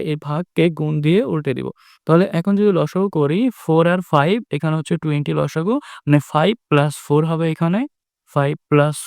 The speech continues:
ফোর, আর নিচেও এখানে লসাগু টোয়েন্টি, তাহলে এখানে টোয়েন্টি মাইনাস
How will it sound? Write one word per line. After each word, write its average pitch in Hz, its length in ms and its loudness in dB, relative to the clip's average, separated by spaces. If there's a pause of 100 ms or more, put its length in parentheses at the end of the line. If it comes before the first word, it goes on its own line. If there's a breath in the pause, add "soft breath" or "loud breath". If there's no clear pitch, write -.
ফোর, 156 220 0 (480 loud breath)
আর 135 80 2 (160)
নিচেও 165 340 0 (220)
এখানে 151 280 2 (260)
লসাগু 156 340 -4 (140)
টোয়েন্টি, 139 380 0 (320)
তাহলে 143 280 0
এখানে 156 200 0 (180)
টোয়েন্টি 151 420 0 (140)
মাইনাস 147 360 0